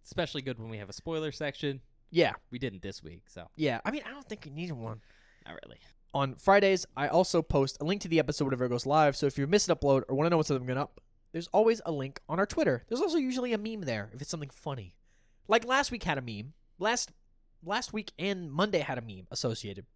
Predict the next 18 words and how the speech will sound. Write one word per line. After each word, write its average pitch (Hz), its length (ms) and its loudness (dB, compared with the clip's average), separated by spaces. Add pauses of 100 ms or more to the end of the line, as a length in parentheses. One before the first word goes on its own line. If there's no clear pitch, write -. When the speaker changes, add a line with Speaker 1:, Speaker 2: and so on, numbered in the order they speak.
Speaker 2:
Both 208 200 6 (120)
very 175 200 4
funny. 117 320 -6 (360)
Last 247 220 6
thing, 214 240 0 (260)
check 254 160 8
us 240 100 4
out 214 120 8
on 180 100 2
TikTok, 165 460 2 (100)
at 190 160 6
Beware 160 240 6
the 143 80 6
Board, 135 400 4 (160)
and 196 160 2
on 156 120 6
YouTube 131 280 -2
Shorts. 185 380 6